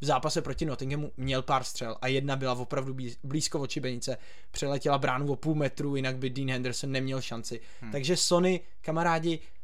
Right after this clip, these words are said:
Speaker 1: není jeho konec. Stejně tak není konec Bruna, který naopak teď dal gól.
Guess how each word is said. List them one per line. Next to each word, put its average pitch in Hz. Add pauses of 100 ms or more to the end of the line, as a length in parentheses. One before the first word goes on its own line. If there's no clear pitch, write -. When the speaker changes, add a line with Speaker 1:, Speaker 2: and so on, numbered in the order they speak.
(120)
Speaker 1:
není 180
jeho 160
konec. 131
Stejně 180
tak 175
není 165
konec 165
Bruna, 160
který 151
naopak 175
teď 147
dal 143
gól. 160